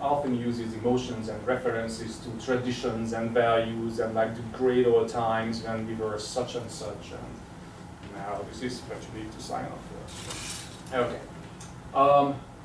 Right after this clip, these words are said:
the three periods of this discourse in Hungary, you know, the, uh, interwar period or before the Second World War, which is really about constructing the national identity, especially after the fall of the Austro-Hungarian monarchy,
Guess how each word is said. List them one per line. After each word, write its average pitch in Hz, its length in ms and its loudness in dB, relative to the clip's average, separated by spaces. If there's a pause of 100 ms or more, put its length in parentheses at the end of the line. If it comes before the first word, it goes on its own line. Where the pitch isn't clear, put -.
(120)
the 135 40 -6
three 180 220 -2
periods 156 680 4
of 120 160 -2
this 120 120 -2
discourse 143 480 2
in 123 80 0
Hungary, 139 560 2
you 123 80 -2
know, 107 200 -2
the, 107 260 -6
uh, - 20 -8 (280)
interwar 143 460 2
period 123 300 6
or 107 100 6
before 117 540 4
the 127 60 -8
Second 120 340 4
World 117 200 4
War, 113 280 2 (500)
which 127 160 -2
is 120 140 -2
really 156 260 8
about 120 400 4
constructing 135 540 0
the 123 60 4
national 123 340 2
identity, 123 580 4 (260)
especially 120 520 -2
after 110 380 2
the 101 320 -4 (220)
fall 113 260 2
of 104 120 -6
the 110 100 -4
Austro-Hungarian 104 800 -4
monarchy, 127 480 0